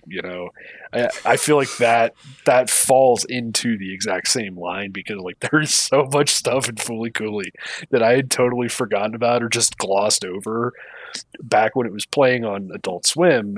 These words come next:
and, you know, I was younger and I just was kind of ignorant to the world. And then, you know, I go and watch it again and I'm like, "Oh,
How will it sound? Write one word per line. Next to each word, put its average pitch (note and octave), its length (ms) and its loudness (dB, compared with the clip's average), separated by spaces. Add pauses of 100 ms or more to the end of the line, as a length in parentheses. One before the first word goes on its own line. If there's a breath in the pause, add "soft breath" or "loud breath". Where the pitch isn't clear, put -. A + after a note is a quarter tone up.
and, F#2 440 -12 (200)
you G2 140 -4
know, E2+ 100 -6
I - 140 -6
was E2 260 -16
younger A2+ 500 0
and G2 80 -8
I F2+ 60 -8
just - 240 -4
was A2+ 100 -4
kind A2 240 -4
of F#2+ 100 -4 (760 loud breath)
ignorant B2 520 0
to C3 100 -2
the A2 120 -2
world. G2+ 540 2 (960 soft breath)
And C3+ 260 0
then, A#2+ 500 0
you C3+ 160 0
know, A#2+ 200 4
I A#2 80 2
go C3 260 4
and A#2+ 80 2
watch B2+ 300 4
it B2+ 60 -4
again G#2 200 -2
and G#2 120 0
I'm B2+ 100 2
like, G#2 220 0 (200)
"Oh, C3+ 920 4